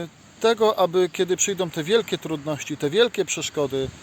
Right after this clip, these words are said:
również one nie spowodowały naszego upadku, aby również one nie spowodowały naszego zgorszenia,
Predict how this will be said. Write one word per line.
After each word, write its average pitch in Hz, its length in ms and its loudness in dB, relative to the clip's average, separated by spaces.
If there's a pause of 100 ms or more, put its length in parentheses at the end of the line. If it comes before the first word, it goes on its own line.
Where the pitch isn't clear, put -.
(320)
również 214 340 -2
one 202 220 0
nie 180 120 -2
spowodowały 151 680 -2
naszego 139 340 -4
upadku, 131 680 -2 (520)
aby 151 160 0
również 190 340 0
one 208 240 0
nie 185 100 -2
spowodowały 165 680 0
naszego 156 340 -2
zgorszenia, 143 680 -2